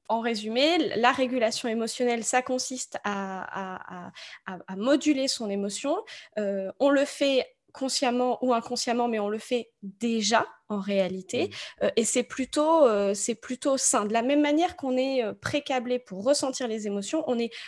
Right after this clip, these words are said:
Speaker 1: on a aussi toutes les capacités, euh, pour, euh, les maîtriser. Il y a, il y a comme un équilibre, euh, qui se fait. Euh, et donc, quand on est, euh, au travail, pour aller un petit peu plus loin, je vais vous parler des stratégies de régulation émotionnelle. Donc,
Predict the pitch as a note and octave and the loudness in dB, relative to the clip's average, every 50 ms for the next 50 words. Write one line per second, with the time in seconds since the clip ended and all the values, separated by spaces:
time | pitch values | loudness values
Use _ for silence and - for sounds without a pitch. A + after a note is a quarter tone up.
0 | - - - - B3+ B3 B3 C#4 D4+ - - G#4+ A4 - E4+ D#4 C#4 B3+ - B3+ | -18 -12 -4 -2 2 4 4 4 4 4 2 0 0 -2 -4 -4 -4 -2 -2 -2
1 | A3+ - A#3 A3+ - - A#3 - C4+ C4 E4+ - - - - - - - G#3+ G#3 | -2 -2 -4 -8 -8 -10 -6 -4 -4 -4 -4 -6 -10 -18 -20 -10 -4 -2 -2 -2
2 | G#3+ - - - C#4+ D4 D#4 D#4+ D#4 - - - A3+ A3+ A3 G#3+ G#3+ G#3 G#3+ B3 | -4 -6 -6 -2 2 2 2 2 2 -2 -4 -4 -2 -2 -2 -2 -2 0 2 2
3 | B3+ C4 B3 B3 - - - G#3+ G3+ G3+ A#3 C#4+ D#4+ C#4+ A#3+ - - A3 A3 A3 | 4 4 2 0 -2 -4 -8 -8 -2 0 2 2 2 2 2 0 0 -2 0 2
4 | D4 D4 C#4 A#3+ A#3+ C4 D4+ F4+ F4 E4+ - - B3+ A#3+ A#3+ C4+ B3 A3+ F#3+ G3+ | 4 4 4 4 2 2 0 0 0 -2 -6 -8 -6 -6 -6 -6 -6 -6 -8 -12
5 | G3+ - - G3 G3+ G3+ - - - - - G3+ G3+ - - B3+ E4 - - - | -14 -12 -10 -10 -10 -10 -10 -10 -8 -8 -6 -8 -4 0 2 4 4 2 2 -4
6 | - - - - - G#3+ G3+ - - A#3+ A#3 B3+ C4 B3+ - D4+ D#4 D4+ - D#4 | -12 -14 -12 -6 -2 -2 0 0 0 0 2 2 2 2 2 2 0 2 2 2
7 | D4 C#4 C4+ C4+ C4 B3 A3+ G3+ F#3+ F3+ E3+ - - - A#3 - - - G#3 F#3+ | 2 4 4 2 2 2 2 0 -2 -2 -4 -4 -4 -4 -4 -4 -4 -6 -6 -2
8 | G#3 B3 C#4+ E4+ F4 C#4+ A#3 - - A3 A3+ G#3 A3+ - - - C4 C4 B3+ - | 2 4 4 6 4 4 2 -2 -6 -6 -4 -2 -4 -4 -2 -2 -2 -2 -2 -4
9 | - A3 - A3 G3+ - - G#3+ A3 C4 D#4 E4 D4+ B3 A3+ G#3+ A3 G#3 - A3+ | -10 -14 -14 -14 -14 -10 -8 -4 0 2 2 2 2 0 -4 -8 -8 -6 -6 -4
10 | A3 B3 C4+ A3+ G#3 G3+ - - - - C4+ B3+ - B3+ B3+ A#3+ C4 C#4 A#3+ A3 | -2 -2 -4 -4 -4 -6 -6 -6 -2 0 0 0 0 -2 -4 -2 -4 -4 -2 -4
11 | G#3 G3+ G3+ A#3 A#3+ A3 A3 B3 A3+ A3 A3 G#3+ - - A3 G3+ G3+ G3 G3+ G3+ | -4 -4 -4 -4 -6 -4 -4 -4 -4 -2 -4 -4 -6 -6 -6 -4 -4 -4 -4 -4
12 | - A#3+ D4+ F4 F#4+ C#4 A3 G3+ | -2 0 0 2 2 0 -2 -4